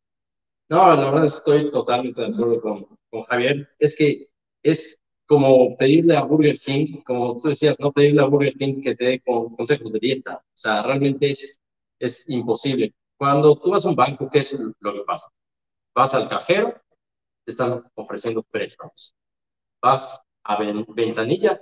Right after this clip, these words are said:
te están ofreciendo una nueva tarjeta de crédito. Vas con el, el, el ejecutivo del banco y nunca te están ofreciendo inversiones, nunca. A pes-, a menos de que tengas cierta cantidad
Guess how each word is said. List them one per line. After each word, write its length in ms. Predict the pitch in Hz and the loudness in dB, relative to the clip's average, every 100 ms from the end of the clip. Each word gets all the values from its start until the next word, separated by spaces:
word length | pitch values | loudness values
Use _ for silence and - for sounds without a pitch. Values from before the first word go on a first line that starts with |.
| - | -12
te 80 | 120 | -6
están 300 | 143 147 147 | -2 -2 -4
ofreciendo 440 | - 147 143 135 | -8 -8 -6 -4
una 120 | 139 120 | -2 -2
nueva 240 | 127 117 | -2 -2
tarjeta 360 | 113 110 110 98 | -6 -10 -8 -8
de 120 | - | -10
crédito. 420 | 92 87 85 _ _ _ _ _ _ _ - | -12 -12 -12 _ _ _ _ _ _ _ 2
Vas 440 | 139 147 - - _ | 2 2 -8 -18 _
con 440 | 127 120 110 107 110 | 0 2 2 -2 -4
el, 500 | 110 113 107 107 107 _ 104 | -4 -2 -4 -6 -12 _ -18
el, 200 | 101 _ _ | -18 _ _
el 100 | 107 | -14
ejecutivo 800 | - _ - 175 196 180 - 147 | -14 _ -2 2 6 6 4 -2
del 180 | 147 113 | -4 0
banco 440 | 143 147 208 208 _ | 0 0 -6 -12 _
y 80 | 135 | -4
nunca 300 | 180 254 - | -4 -2 -6
te 80 | - | -6
están 180 | 185 175 | -4 -4
ofreciendo 380 | 170 117 151 147 | -4 -4 -2 -2
inversiones, 720 | 107 - 156 180 175 - _ _ _ - | -4 -6 -4 -4 -8 -16 _ _ _ -8
nunca. 480 | 123 113 120 - - _ _ _ _ - | -4 -4 -8 -16 -20 _ _ _ _ -4
A 160 | 104 - | -4 0
pes-, 180 | 113 - | -2 0
a 120 | 120 | 0
menos 240 | 151 147 | 2 0
de 80 | 117 | -4
que 80 | - | -2
tengas 260 | 131 120 | -2 -2
cierta 400 | - 135 127 120 | -2 0 0 -2
cantidad 560 | - 107 98 110 107 | -4 -8 -6 -4 -4